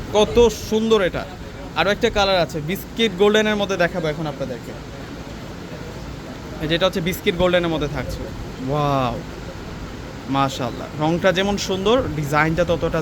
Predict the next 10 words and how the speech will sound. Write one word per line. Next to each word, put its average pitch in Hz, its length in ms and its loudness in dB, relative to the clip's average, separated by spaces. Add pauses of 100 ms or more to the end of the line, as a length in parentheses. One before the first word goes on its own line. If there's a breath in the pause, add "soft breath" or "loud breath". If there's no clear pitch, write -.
দুর্দান্ত। 147 480 0 (2500)
আটশো 165 280 0 (100)
টাকায় 180 340 4
সেরকম 190 400 0
কালেকশনগুলো 160 520 0
পেয়ে 139 160 0
যাচ্ছে। - 240 -6 (760)
এটা 156 200 0
সালোয়ার 175 360 4
থাকবে, 175 260 0